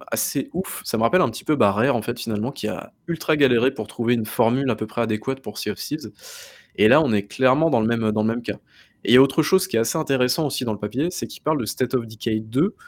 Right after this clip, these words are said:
euh, et de la, des, comment dire, des mises à jour qui se sont suivies sur le jeu. Alors, vous n'êtes pas sans savoir que le jeu a été vraiment beaucoup mis à jour avec du contenu, euh, avec, euh, des événements, euh, comment dire,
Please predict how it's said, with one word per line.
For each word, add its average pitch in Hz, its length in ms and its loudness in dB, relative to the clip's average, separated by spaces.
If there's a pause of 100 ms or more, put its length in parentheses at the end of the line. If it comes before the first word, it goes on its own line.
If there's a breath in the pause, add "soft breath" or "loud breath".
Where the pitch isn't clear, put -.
(420 soft breath)
euh, 107 240 0 (120)
et 147 160 4
de 117 380 -2
la, 104 520 2
des, 101 1160 -6
comment 113 120 -4
dire, 110 160 -4
des 107 120 0
mises 160 300 2
à - 20 8
jour 143 360 2 (240)
qui - 160 -10
se - 180 -4
sont 131 160 -2
suivies 131 300 -2
sur 117 160 -2
le 107 100 0
jeu. 156 140 2
Alors, 104 180 0 (320 loud breath)
vous 117 80 -2
n'êtes 117 160 2
pas 127 100 2
sans 127 120 -2
savoir 123 280 0
que 113 100 -2
le 107 60 -2
jeu 120 180 0
a - 20 0
été 107 260 -4
vraiment 131 560 0
beaucoup 135 320 -2
mis 139 160 2
à 117 80 4
jour 135 240 2
avec 110 180 0
du 113 120 -8
contenu, 123 600 -2 (460 loud breath)
euh, 101 140 0
avec, 113 320 -2
euh, 110 120 0
des 107 220 -4
événements, 107 640 0
euh, 98 120 -4 (640)
comment 107 180 -4
dire, 110 140 -6